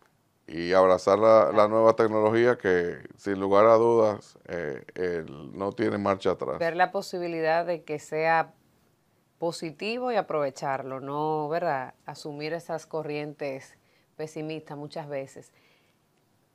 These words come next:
Speaker 2: La frontera, las decisiones, eh, que se han tomado recientemente para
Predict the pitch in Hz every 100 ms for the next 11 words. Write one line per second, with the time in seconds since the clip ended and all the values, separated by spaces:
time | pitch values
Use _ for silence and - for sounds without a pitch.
0 | _ _ - 180 185 190 180 160 180 156
1 | 131 131 - 156 160 - 156 165 - 170
2 | 175 190 196 - - - 165 156 160 -
3 | 160 175 160 143 135 135 - 147 - 147
4 | 143 156 143 139 131 135 127 143 139 139
5 | 139 135 131